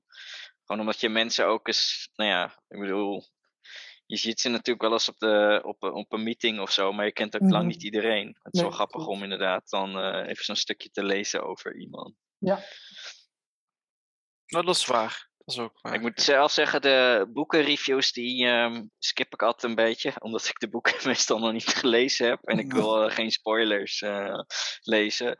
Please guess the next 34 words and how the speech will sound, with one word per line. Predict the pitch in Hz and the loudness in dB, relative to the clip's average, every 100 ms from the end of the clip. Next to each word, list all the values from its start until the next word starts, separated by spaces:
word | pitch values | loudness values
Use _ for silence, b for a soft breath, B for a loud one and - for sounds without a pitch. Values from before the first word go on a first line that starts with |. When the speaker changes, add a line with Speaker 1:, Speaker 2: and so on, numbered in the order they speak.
| B B - | B B -6
Speaker 1:
Maar | 107 | -2
ik | - | 0
vind | 127 | 2
het | 123 | 2
ook | 131 | 0
wel | 135 135 | 4 6
altijd | 147 131 | 6 4
handig | 135 135 139 - | 0 2 2 -2
dat | 127 127 | -2 0
er | |
een, | 127 123 | 0 2
eh, | 123 120 | 4 4
een | 120 | 2
soort, | - 123 120 123 | 0 0 0 2
eh, | 113 113 | 4 6
agendaatje | 110 - 113 131 135 120 113 - | 4 2 2 0 2 0 0 -4
in | 110 110 | -4 -4
staat | - 107 | 0 -2
met | 117 110 | -2 -4
wat | 110 127 | -2 0
er | |
nog | 110 107 | 0 0
allemaal | 107 107 | 2 2
uitkomt, | 104 101 - 104 123 | 2 0 -4 -8 -4
zodat | - 107 107 | -2 0 -2
ik | |
dat | - - | -10 -6
in | 107 | -4
de | |
gaten | - 110 110 120 | -2 -2 -4 -4
kan | 110 104 | -4 -2
houden, | 98 95 98 95 95 95 | -2 -2 -2 -2 -2 -4
eh, | 101 98 92 90 90 - _ - B B B B - _ | -4 -4 -4 -4 -6 -10 _ -16 B B B B -16 _
eh, | - - 87 82 85 | -12 -8 -6 -6 -8